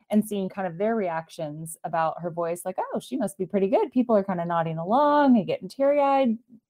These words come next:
My sister must be doing a great job." So when they get home after the concert, the dad stays outside with the daughter, and he's, he asks her to sing for him.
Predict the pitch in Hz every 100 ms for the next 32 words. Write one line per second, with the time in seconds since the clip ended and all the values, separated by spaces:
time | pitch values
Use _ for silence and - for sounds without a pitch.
0 | - 233 220 123 170 165 - 226 214 190
1 | 208 269 294 466 214 - - _ _ _
2 | - 254 233 220 208 208 _ _ _ _
3 | _ - 190 202 208 196 254 262 214 208
4 | 190 190 311 349 - 160 165 214 - _
5 | _ _ _ _ 190 202 202 196 214 214
6 | 208 - - - 208 202 190 - - 180
7 | 165 170 180 175 170 175 226 285 208 156
8 | 160 185 - 196 196 202 - - - 196
9 | 214 170 170 - - 160 185 - 427 392
10 | 175 160 143 - 165 165